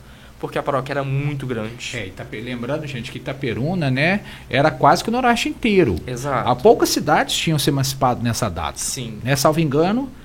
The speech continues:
Speaker 2: Porciúncula em quarenta e sete, Bom Jesus um pouco antes, salvo engano também. Então, as,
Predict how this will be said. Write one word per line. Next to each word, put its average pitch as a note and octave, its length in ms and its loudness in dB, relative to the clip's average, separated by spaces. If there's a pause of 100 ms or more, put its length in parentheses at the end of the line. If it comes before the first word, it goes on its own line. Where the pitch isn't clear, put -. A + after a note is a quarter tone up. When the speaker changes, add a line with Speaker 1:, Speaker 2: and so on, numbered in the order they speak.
(280)
Speaker 2:
Porciúncula D#3+ 440 0
em D3 40 0
quarenta C#3+ 380 2
e C#3 60 4
sete, B3 560 2
Bom F3 180 4
Jesus C#3 520 2
um C3+ 80 0
pouco C3 560 -2
antes, G3 320 4
salvo C#3+ 340 2
engano C#3+ 320 0
também. D#3+ 500 2 (440)
Então, A#3+ 260 4 (100)
as, - 220 -4